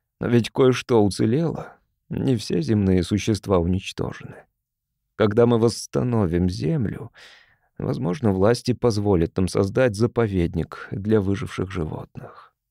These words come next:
Сидя рядом с Милтом, доктор Де Винтер также глубоко погрузился в собственные мысли. Что ж,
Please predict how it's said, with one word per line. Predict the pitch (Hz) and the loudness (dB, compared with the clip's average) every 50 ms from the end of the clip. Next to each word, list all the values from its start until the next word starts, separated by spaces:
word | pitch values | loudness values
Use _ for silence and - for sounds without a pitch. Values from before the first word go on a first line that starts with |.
| _ _ _ _ _ _ _ _ _ _ _ _ _ _ _ _ _ _ _ | _ _ _ _ _ _ _ _ _ _ _ _ _ _ _ _ _ _ _
Сидя | _ - 147 143 131 123 135 131 | _ 0 2 2 4 4 4 4
рядом | 131 131 123 127 127 127 | 4 2 2 2 0 0
с | 123 - - | -2 -2 -2
Милтом, | 151 185 196 185 190 - 180 180 170 156 - - | -2 0 0 -2 -2 -2 -2 -2 -2 -4 -6 -6
доктор | - 107 120 175 190 - - 202 170 135 | -4 -2 -2 -2 -2 -2 -2 -2 0 2
Де | 131 135 | 2 2
Винтер | 113 117 143 151 - 147 135 127 - | 2 2 2 0 0 0 -2 -2 0
также | - 127 110 90 92 101 101 | 2 2 2 2 2 0 0
глубоко | 95 110 110 120 123 113 - 110 | 2 2 2 2 2 4 2 2
погрузился | - 110 101 104 104 98 92 107 135 147 - - 143 | 2 0 0 0 0 0 0 -2 -4 -4 -4 -6 -6
в | - - | -6 -2
собственные | - 101 90 - - - - 104 101 98 98 92 87 | -2 -2 -2 -2 -6 -8 -6 -4 -2 -2 0 -2 -2
мысли. | 82 69 57 - - - - - - - - - _ _ _ _ _ _ _ _ _ _ _ _ _ _ _ _ _ _ | -2 -4 -8 -10 -12 -14 -16 -16 -18 -20 -20 -20 _ _ _ _ _ _ _ _ _ _ _ _ _ _ _ _ _ _
Что | _ - - - - 156 151 127 85 80 | _ -20 -20 -10 -6 -4 -2 -2 -4 -6
ж, | - - - - | -8 -12 -16 -18